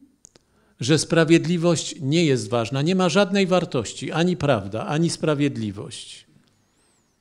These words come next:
Żadne z tych pojęć, którymi do tej pory zajmowała się filozofia. Postęp, czystość, cnota, to wszystko są pojęcia puste doskonale, skoro ugruntowane w nicości.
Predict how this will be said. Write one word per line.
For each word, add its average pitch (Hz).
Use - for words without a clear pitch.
Żadne 170
z -
tych 143
pojęć, 160
którymi 185
do 190
tej 196
pory 190
zajmowała 185
się 190
filozofia. 185
Postęp, 120
czystość, -
cnota, 147
to 185
wszystko 185
są 165
pojęcia 170
puste 170
doskonale, 113
skoro 131
ugruntowane 123
w 110
nicości. 110